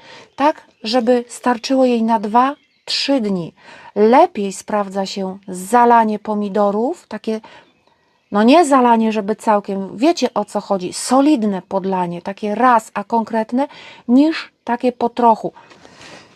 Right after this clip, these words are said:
Jeżeli są one w doniczkach, tu już dostosowujemy do wielkości doniczki, do ilości podłoża, e, w tej doniczce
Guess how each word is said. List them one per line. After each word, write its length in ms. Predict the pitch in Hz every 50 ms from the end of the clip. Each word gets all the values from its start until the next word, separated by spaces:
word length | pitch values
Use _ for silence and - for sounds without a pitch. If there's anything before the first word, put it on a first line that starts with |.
| - - _ _
Jeżeli 420 | - 254 277 277 277 311 311 311 294
są 280 | - - 294 277 -
one 280 | - 269 277 277 277 269
w 60 | 240
doniczkach, 800 | 226 247 285 285 277 269 240 - - - 262 269 294 311 320 - _ _ _ _ _ _ _ _ _ _ _
tu 240 | - 311 311 320 339 330 _
już 500 | 262 247 269 277 277 277 277 - - - _ _ _ _ -
dostosowujemy 1160 | 226 269 285 - - 285 269 - - 262 226 233 254 254 254 254 247 247 254 254 262 269 302 - _ _
do 500 | - 214 208 202 247 247 240 240 247 247 269 - _ _ _ - - - - -
wielkości 680 | 214 262 277 269 262 - 262 269 247 - - - 254 220
doniczki, 680 | 247 247 247 240 247 247 - - - - 240 240 233
do 300 | 208 196 233 233 240 226 -
ilości 720 | 247 247 240 233 233 240 233 - - - 247 240 233 226 - -
podłoża, 760 | - 254 254 240 247 247 247 247 247 233 220 240 226 226 226 233 - - - - - - _ _ -
e, 480 | - 233 233 233 226 233 233 233 220 - - _ _ _
w 180 | - - -
tej 300 | - 269 254 247 240 233 - _ _ -
doniczce 960 | 202 202 196 226 254 262 254 254 254 254 - - - - - 254 247 247